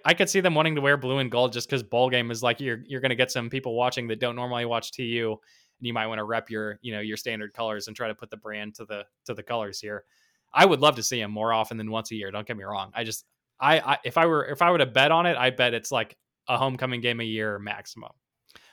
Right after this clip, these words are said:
All right, uh, let's move on. Let's do our South Florida preview, and to do that, we are bringing on Rob Steig from the Daily Stampede. Uh,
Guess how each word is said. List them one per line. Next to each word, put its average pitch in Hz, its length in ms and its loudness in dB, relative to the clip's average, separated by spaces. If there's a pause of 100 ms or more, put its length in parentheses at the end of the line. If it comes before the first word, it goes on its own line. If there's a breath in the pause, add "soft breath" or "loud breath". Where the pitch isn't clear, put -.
(280 soft breath)
All 131 140 6
right, 135 240 8 (180)
uh, 135 380 8
let's 156 380 6
move 170 200 4
on. 175 280 12
Let's 160 180 8
do 170 200 8
our 170 300 12
South 165 300 8
Florida 165 300 4
preview, 180 440 4
and 151 140 2
to 143 80 -4
do 147 200 2
that, 156 200 4
we 147 140 2
are 147 160 4
bringing 147 320 0
on 143 160 2
Rob 147 260 8
Steig 156 400 2
from 160 140 0
the 139 80 2
Daily 143 300 4
Stampede. 160 760 2 (340 soft breath)
Uh, 127 300 4